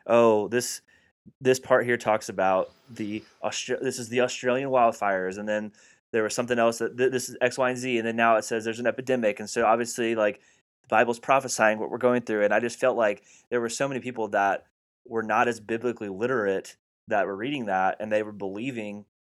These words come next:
a false, a, a, ba-, basically a, a,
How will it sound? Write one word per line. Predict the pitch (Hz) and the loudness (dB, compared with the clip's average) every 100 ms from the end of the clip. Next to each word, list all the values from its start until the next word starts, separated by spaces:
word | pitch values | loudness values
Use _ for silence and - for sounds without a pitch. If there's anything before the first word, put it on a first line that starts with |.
| _ _ _ _ 113 | _ _ _ _ -8
a | |
false, | - 117 117 127 - - - _ _ _ _ _ _ _ | -6 -4 -2 -2 -6 -14 -18 _ _ _ _ _ _ _
a, | 120 | -8
a, | - 123 - - | -6 -8 -10 -8
ba-, | 127 127 | -6 -4
basically | 117 120 117 | -4 -2 0
a, | 107 | 2
a, | 104 | 0